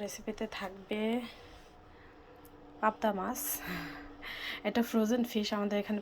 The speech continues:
পাওয়া যায়। আম, আমাদের যে কোনো বাংলাদেশি গ্রোসারি শপে এটা পেয়ে যাবেন। এটা ফ্রোজেন থাকে। আমি এটা ভিজিয়ে রেখে ভালো করে লবণ দিয়ে ওয়াশ করে কেটে নিয়েছি পরিষ্কার করে।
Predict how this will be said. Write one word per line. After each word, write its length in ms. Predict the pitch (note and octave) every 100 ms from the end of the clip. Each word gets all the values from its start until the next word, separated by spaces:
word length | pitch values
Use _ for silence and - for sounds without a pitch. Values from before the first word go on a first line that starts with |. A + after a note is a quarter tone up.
| -
পাওয়া 160 | G#3 G3+
যায়। 160 | G3 A3+ - - - G#3
আম, 300 | G3 G3 G3 F#3+ - - - - - - - - - - - - - - G#3+
আমাদের 300 | G3+ F#3+ G3 F#3+ - - F#3+
যে 80 | G3 G3+
কোনো 160 | G3+ G3
বাংলাদেশি 440 | F#3+ F#3+ G3 G3+ G#3 -
গ্রোসারি 440 | F#3+ - F#3+ F#3+ E3+ - - - - -
শপে 320 | G3 - G3+ A3 - - - - G#3
এটা 120 | G#3 -
পেয়ে 160 | G#3 G3+
যাবেন। 240 | F#3+ G3 A#3 -
এটা 120 | - G3+
ফ্রোজেন 300 | - G#3 G#3 G#3+
থাকে। 200 | F#3+ - A3 G3+
আমি 120 | G3 G3
এটা 160 | G#3 A3 - - - - - - G3
ভিজিয়ে 320 | G#3 G3+ A3 A#3
রেখে 280 | A3+ A3 A#3+ D4 B3+ F3+
ভালো 200 | G3 G#3+ G#3+
করে 180 | A3 G#3+ G3+
লবণ 240 | F#3+ G3+ G#3+ G#3+
দিয়ে 140 | A3 G#3+
ওয়াশ 220 | F#3+ F#3+ -
করে 200 | G#3 G#3 B3+ -
কেটে 220 | G3+ G3 G3+
নিয়েছি 240 | G3+ G3 G3+
পরিষ্কার 300 | G3+ G3 G#3+ G3+
করে। 160 | G#3+